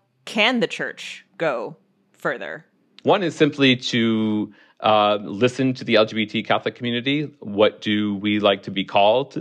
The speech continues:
Speaker 2: Uh, saying gay Catholic is a revolutionary thing that, uh, Pope Francis is the first pope to use the word gay. There's some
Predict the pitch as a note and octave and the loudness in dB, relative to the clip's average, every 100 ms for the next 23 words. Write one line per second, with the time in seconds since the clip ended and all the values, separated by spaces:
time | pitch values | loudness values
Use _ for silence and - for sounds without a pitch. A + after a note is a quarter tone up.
0 | - F#2+ F#2 F#2 F2+ F#2 - _ - A2 | -2 2 4 4 4 0 -6 _ -2 0
1 | G#2+ G2+ G#2 G#2 - G2+ - A2+ G#2 G2 | 2 2 2 2 0 -2 0 0 0 -4
2 | E2+ F#2+ F#2+ F#2+ G#2 - G2 G2 F#2+ - | 0 0 0 -6 -6 -6 -4 -4 -4 -2
3 | G2 G2 A#2 G2 F2+ E2+ - F#2 F2 F2+ | 0 0 0 0 0 0 -2 -2 0 -2
4 | - _ G#2+ G2 G2+ F#2+ G2+ - - G2 | -8 _ -2 0 -2 -4 -6 -10 -10 -8
5 | - F#2+ F#2 - _ _ _ G#2+ G#2 - | -2 -4 -4 -16 _ _ _ 0 0 -2
6 | G2 G2 F#2 F#2+ F#2 F2 F2+ F2+ G#2+ G2+ | -4 -2 -2 0 0 2 2 4 2 0
7 | E2+ E2 - F2 F2 | -2 -4 -6 -4 -6